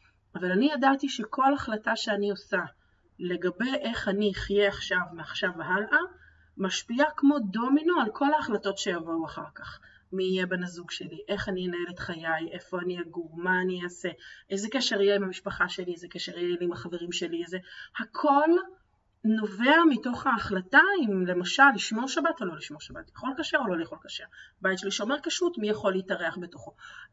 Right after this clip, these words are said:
כל ה-, כל החלטה הכי קטנה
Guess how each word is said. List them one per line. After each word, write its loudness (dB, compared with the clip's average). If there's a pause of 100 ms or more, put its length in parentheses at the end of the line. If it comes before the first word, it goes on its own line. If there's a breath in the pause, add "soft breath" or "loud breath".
(200)
כל 6
ה-, 6 (160)
כל 2
החלטה 0
הכי -6 (120)
קטנה 2